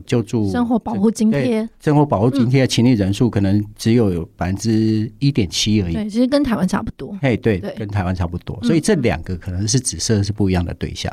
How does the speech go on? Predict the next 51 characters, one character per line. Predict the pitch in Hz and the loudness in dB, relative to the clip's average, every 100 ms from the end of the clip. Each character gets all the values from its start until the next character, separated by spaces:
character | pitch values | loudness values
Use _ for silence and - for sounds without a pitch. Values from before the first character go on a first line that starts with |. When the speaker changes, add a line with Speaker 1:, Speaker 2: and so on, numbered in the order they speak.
| - | -6
Speaker 2:
嗯， | 247 247 190 233 | 2 2 2 -2
嗯。 | 254 196 175 - - - - | -2 -2 -4 -14 -20 -16 -4
那 | 403 | -2
不 | 359 | 0
过 | 285 403 | 0 2
因 | 370 | 2
为 | 392 | 0
就 | 370 359 | 0 0
是 | 349 349 320 | 2 2 4
很 | 262 202 | 4 4
多 | 240 | 4
人 | 302 | 4
在 | 240 | 4
讨 | 269 202 | 2 2
论 | 202 226 | 2 4
台 | 214 | 2
湾 | 190 202 208 | 2 2 2
就 | 226 | 2
到 | 226 185 | 0 -2
底 | 139 | -4
贫 | - 180 185 | -6 -4 0
穷 | 196 165 | 0 0
人 | - - | -4 -6
口 | 196 190 | -4 -4
的 | - - | -4 -8
时 | - - | -6 -4
候， | 175 | -2
其 | 180 | -2
实 | 180 | -2
还 | 175 | -2
是 | 190 | 0
会 | 202 190 | 0 2
用 | 190 | 0
这 | 185 185 | 0 -2
种 | - - - - - | -4 -10 -14 -20 -10
就 | 190 | -6
是 | 185 | -4
去 | 185 196 | -2 -2
调 | 208 180 | 0 0
资 | - 175 | 0 -2
料， | 190 180 | 0 0
调 | 208 190 139 | 0 -2 -2
低 | - 175 | -4 -6
收 | 185 185 | -2 -2
跟 | 180 165 | -2 -4
中 | 170 139 | -6 -6
低 | 135 - | -8 -10
收 | - - | -8 -10
这 | 208 - | -8 -10
样 | 214 | -10
子。 | 202 - | -14 -18